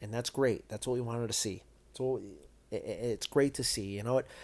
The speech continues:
A lot of times we condemn people for ignorance instead of trying to teach them their wa-, the, the right way and, and show them why they were wrong. And, and I'm glad the Eagles have taken this approach, and I'm hoping it makes Deshaun Jackson a better person, because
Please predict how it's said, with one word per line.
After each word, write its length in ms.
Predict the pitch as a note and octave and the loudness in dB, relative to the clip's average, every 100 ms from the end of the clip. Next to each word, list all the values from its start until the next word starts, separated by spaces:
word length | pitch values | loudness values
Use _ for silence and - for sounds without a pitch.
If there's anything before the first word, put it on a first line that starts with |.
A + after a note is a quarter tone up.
| - - | -18 2
A 40 | |
lot 160 | C#3 D#3 | 6 6
of 40 | |
times 300 | E3 D#3+ C#3+ | 4 2 2
we 80 | C#3 | -2
condemn 380 | - B2 C3+ C#3 | -2 2 4 4
people 260 | D#3 - | 0 0
for 220 | C3+ C#3+ C#3+ | 0 4 4
ignorance 420 | D3 D3 D3 - | 4 0 0 -2
instead 240 | G#2+ B2+ | 0 0
of 60 | A#2 | 0
trying 320 | - B2+ B2+ | 0 0 0
to 60 | A#2+ | 0
teach 300 | - C#3 - | 0 0 0
them 140 | C3 | 0
their 140 | B2 | 2
wa-, 140 | A#2+ A#2 | 2 2
the, 140 | - A2+ | 0 0
the 100 | B2 | 4
right 220 | B2 A2+ | 6 6
way 260 | A#2+ B2 | 4 4
and, 260 | A2 E2 G#2+ | 4 0 -2
and 160 | G2+ G#2 | -4 0
show 200 | C#3+ C3+ | 4 4
them 200 | A#2+ A2+ | 4 0
why 220 | A2+ C3 | 2 2
they 120 | B2+ | 4
were 120 | B2 | 4
wrong. 400 | A#2 A2+ A#2+ B2 | 4 2 0 -2
And, 120 | G2 F#2 - - - - | -4 -8 -18 -20 -20 -8
and 100 | A2+ | 0
I'm 80 | |
glad 220 | A#2+ C#3+ C3+ | 8 8 8
the 80 | |
Eagles 160 | C3+ C3 | 4 2
have 100 | G#2 | 0
taken 280 | - B2+ B2+ | -2 0 0
this 140 | A#2 | -2
approach, 420 | A#2+ - B2 C3 G#2+ | 0 4 4 4 0
and 80 | |
I'm 100 | G2+ | -6
hoping 380 | G#2+ B2+ B2+ B2+ | 0 2 2 0
it 80 | A2 | 0
makes 200 | A2+ A#2 | -2 -4
Deshaun 360 | A2+ - A2+ G#2+ | -4 -2 -2 0
Jackson 380 | A2+ A2+ - | 0 0 -4
a 40 | G#2+ | -4
better 200 | G#2 G2+ | -4 -2
person, 360 | - A#2+ - | -2 0 0
because 380 | A2+ - G#2 G#2 | -4 -4 -4 -4